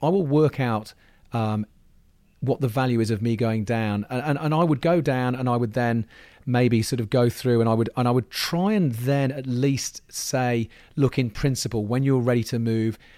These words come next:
what is it you would look at doing?" So in, in that scenario, I would need to know before I go to the meeting that this is something big, but we're not ready to move right now, but I need to meet with you now because I need to start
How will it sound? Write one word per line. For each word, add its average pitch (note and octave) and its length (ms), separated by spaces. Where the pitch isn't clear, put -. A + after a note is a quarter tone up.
what A#2+ 260
is A#2+ 140
it B2+ 80
you B2 120
would A2 120
look A2+ 220
at A2+ 120
doing?" G#2 360
So D#3 140
in, E3 180
in F3+ 140
that G3+ 180
scenario, D3+ 720
I B2 100
would C3+ 160
need F3 220
to F3 100
know D#3+ 200
before C#3 360
I C3+ 60
go C3 140
to B2 120
the A#2 80
meeting A#2 600
that A2+ 200
this B2 160
is A#2+ 240
something G3+ 320
big, C3 400
but C3+ 100
we're C3 60
not C3 160
ready B2 140
to A#2 100
move A#2+ 240
right A#2+ 140
now, A2 180
but A2+ 100
I B2 140
need B2 240
to - 100
meet B2 240
with A2 140
you A2 120
now A2+ 280
because A2 240
I A2+ 100
need A2+ 140
to - 60
start A2+ 280